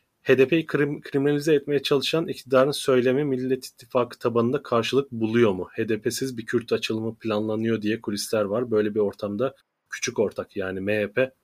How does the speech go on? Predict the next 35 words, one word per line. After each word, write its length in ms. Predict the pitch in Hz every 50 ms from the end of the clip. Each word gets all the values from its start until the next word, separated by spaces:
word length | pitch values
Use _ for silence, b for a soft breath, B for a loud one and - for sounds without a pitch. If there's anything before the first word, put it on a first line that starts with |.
| _
ne 200 | 113 110 110 104
der? 280 | 101 92 85 - - b b b b b b -
Yani 420 | 113 110 113 110 107 113 113 113 b b b b b _ _ _ _ _
iktidarın 580 | - - - - 135 139 135 139 147 170 170 139
bence 320 | 147 143 143 151 143 156
uzun 380 | 160 143 143 131 131 160 180 175
bir 60 | 160
süredir 360 | - - 151 147 147 160 156
H 180 | 147 135 139 -
D 140 | 147 139 139
P 160 | - 160 160
ile 180 | 156 139 123 117
ilgili 380 | 107 104 110 113 139 170 175 - _ _ _ -
yoğun 720 | 113 107 107 107 113 117 135 143 156 151 147 131 - - -
bir 120 | 113 101 101
propagandası 1000 | - - 127 117 117 127 117 110 113 110 110 104 104 101 - - 196 233 233 - _ _
yok. 320 | - 151 135 - - - -
Buradan 540 | 117 120 123 120 113 113 131 143 151 156 - _ _
birazcık 480 | - 117 113 113 101 98 123 160 -
geri 200 | - 123 123 139
adım 240 | 147 135 117 110 104
atmış 400 | 98 92 - - 104 - - -
durumdalar. 480 | 107 101 98 98 98 101 110 151 170 -
Çünkü 240 | - 143 135 - 151
onların 340 | 127 123 127 131 131 131 117
da 180 | 107 104 - _ _ _ _
H 160 | - 113 107
D 140 | 110 104 -
P'ye 180 | - 104 101
ihtiyacı 560 | 104 101 - - - 107 101 101 98 - 113 131
var. 220 | 175 185 - - _ _ _ -
Fakat, 540 | - - 151 - - 147 131 - - - - 135
e, 40 | 135 127 127 127 123
yine 460 | 120 117 120 143 165 160 139 117 104
de 220 | 139 160 175 165